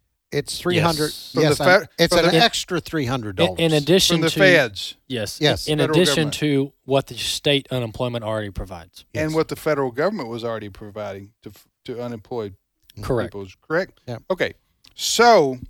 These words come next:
Speaker 3: now you have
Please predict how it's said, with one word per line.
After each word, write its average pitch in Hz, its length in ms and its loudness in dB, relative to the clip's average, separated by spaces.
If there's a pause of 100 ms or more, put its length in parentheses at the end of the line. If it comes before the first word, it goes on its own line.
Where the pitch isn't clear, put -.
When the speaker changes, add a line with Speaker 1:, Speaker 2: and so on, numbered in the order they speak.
(1900)
Speaker 3:
now 147 720 0 (1200)
you 151 200 -6
have 139 640 0